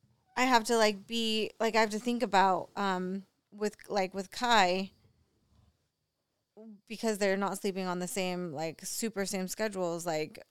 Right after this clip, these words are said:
w-, how much time is enough time, like, where I feel like I can still get the sleep that I need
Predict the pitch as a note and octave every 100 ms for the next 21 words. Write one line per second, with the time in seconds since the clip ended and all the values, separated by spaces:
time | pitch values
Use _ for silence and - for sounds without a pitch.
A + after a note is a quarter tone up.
0 | - F#3 F3+ - - G#3 G#3 F#3+ F#3 -
1 | F#3+ F3+ F3+ E3+ - _ F#3 F#3 F#3+ F3+
2 | F3+ F#3+ F3 F3 E3+ _ _ _ - F3
3 | F3+ - _ _ _ _ _ _ _ _
4 | _ _ G3 F3+ F3 E3 - F3+ F3+ F3+
5 | F3+ F3+ F#3 - F#3+ E3+ F3 E3+ E3+ F#3
6 | - G3+ F3+ F3+ F3+ - F3+ - D#3+ D#3+
7 | E3 E3+ F3 F3+ G#3 G#3+ E3 E3